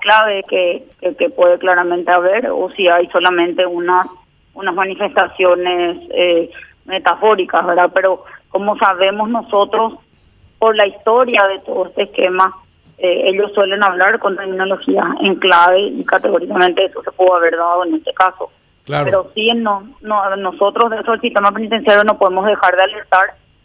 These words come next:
Speaker 1: a los organismos de seguridad la posible vinculación de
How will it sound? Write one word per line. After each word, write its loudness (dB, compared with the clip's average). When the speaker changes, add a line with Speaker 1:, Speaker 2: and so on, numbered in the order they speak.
Speaker 1:
a 2
los 0
organismos 0
de -8
seguridad 4
la 0
posible -2
vinculación -2
de 2